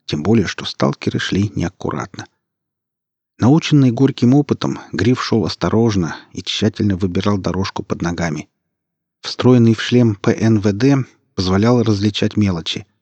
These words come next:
Хотя сон и забрал время, в ответ подарил силы. Сталкер чувствовал себя отдохнувшим.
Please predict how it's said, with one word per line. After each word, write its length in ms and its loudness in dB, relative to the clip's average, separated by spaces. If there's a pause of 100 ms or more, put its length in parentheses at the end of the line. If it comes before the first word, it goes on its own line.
(400)
Хотя 280 0
сон 240 2
и 80 -4
забрал 380 2
время, 440 -4 (200)
в 80 -8
ответ 360 -2
подарил 400 -4
силы. 400 -4 (680)
Сталкер 540 -4
чувствовал 520 -6
себя 280 -8
отдохнувшим. 840 -6